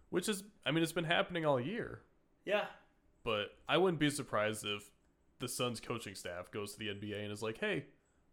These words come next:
Speaker 1: by the way, when are you gonna call this?" "All right, we get the whole ten-second free throw thing. You're not gonna call that. Fine, whatever."
Speaker 2: Which is bullshit.
Speaker 1: Which is bullshit.
Speaker 2: Which is really bullshit.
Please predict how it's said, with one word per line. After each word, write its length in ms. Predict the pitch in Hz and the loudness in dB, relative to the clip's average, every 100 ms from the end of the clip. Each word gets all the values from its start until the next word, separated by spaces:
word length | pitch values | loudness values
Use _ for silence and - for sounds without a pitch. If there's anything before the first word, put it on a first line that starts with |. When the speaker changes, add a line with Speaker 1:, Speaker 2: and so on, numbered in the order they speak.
| _ | _
Speaker 1:
by 200 | - 262 | 4 6
the 100 | 285 | 6
way, 460 | 254 262 240 190 170 - - | 4 4 4 0 -2 -10 -2
when 180 | 180 | 2
are 40 | 202 | 4
you 60 | |
gonna 140 | 185 175 | 2 2
call 220 | 131 87 | 0 -2
this?" 280 | - - - _ _ _ _ _ _ _ _ _ _ _ _ _ _ | -4 -12 -14 _ _ _ _ _ _ _ _ _ _ _ _ _ _
"All 100 | - | 2
right, 260 | 127 104 - | 4 4 0
we 100 | 123 | 2
get 200 | 156 190 | 4 6
the 100 | 175 | 6
whole 180 | 180 190 | 6 4
ten-second 680 | - 180 180 - 165 175 | 4 2 2 0 2 0
free 220 | 160 170 156 | 0 0 2
throw 200 | 151 135 | 0 0
thing. 260 | 131 123 | 0 0
You're 80 | 127 | 0
not 240 | 117 110 | 0 0
gonna 160 | 127 - | 0 -2
call 300 | - 131 117 | 2 2 2
that. 340 | 113 110 113 - | 0 -2 -4 -6
Fine, 340 | 123 117 117 123 | -2 0 0 -2
whatever." 480 | 123 101 87 98 - _ | 0 -2 -2 -8 -12 _
Speaker 2:
Which 240 | 302 277 | -6 -2
is 140 | 247 208 | -2 2
bullshit. 840 | 202 240 233 233 220 214 214 214 | 8 10 10 8 8 8 8 4
Speaker 1:
Which 220 | 127 127 170 | 2 4 8
is 160 | 190 | 6
bullshit. 600 | 165 185 185 185 - 147 | 6 6 6 4 4 4
Speaker 2:
Which 160 | 160 - | 4 2
is 160 | 185 180 | -2 2
really 260 | 208 190 | 4 6
bullshit. 680 | 165 160 151 - 156 143 147 | 6 4 4 0 -2 -2 -4